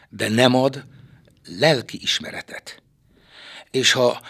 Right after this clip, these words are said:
lelki ismeret nélkül van kezemben a tudás, az veszélyesebb, mint ha buta lennék,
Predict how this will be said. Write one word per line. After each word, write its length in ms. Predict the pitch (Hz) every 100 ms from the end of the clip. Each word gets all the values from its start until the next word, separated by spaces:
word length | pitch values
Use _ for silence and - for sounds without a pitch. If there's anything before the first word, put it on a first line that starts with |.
| -
lelki 560 | - 113 196 214 - 156
ismeret 560 | 160 - 131 131 117 120
nélkül 760 | 160 233 160 98 120 92 87 - - - - - - 107
van 240 | 139 123
kezemben 520 | - 165 139 127 120
a 80 | 113
tudás, 680 | 117 127 131 151 185 - - - - -
az 220 | - 104
veszélyesebb, 1000 | 117 185 - 127 117 117 120 131 151 170 - - - - -
mint 240 | 131 147 143
ha 320 | 151 143 135 -
buta 300 | - 185 -
lennék, 580 | 117 113 110 131 160 -